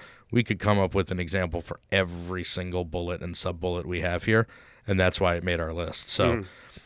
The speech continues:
Speaker 1: all this episode is, is basically, here are the mistakes that we've made, don't make them.
Speaker 2: Mm-hmm.
Speaker 1: Or that, that our clients have tried to make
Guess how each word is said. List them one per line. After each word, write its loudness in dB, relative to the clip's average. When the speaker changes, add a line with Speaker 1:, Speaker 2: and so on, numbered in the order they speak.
Speaker 1:
all 6
this 4
episode 2
is, 2
is -4
basically, -2
here 2
are 2
the 0
mistakes -2
that -12
we've -6
made, 0
don't -2
make -10
them. -12
Speaker 2:
Mm-hmm. 0
Speaker 1:
Or 8
that, 2
that 4
our 2
clients 2
have -12
tried -4
to -10
make -10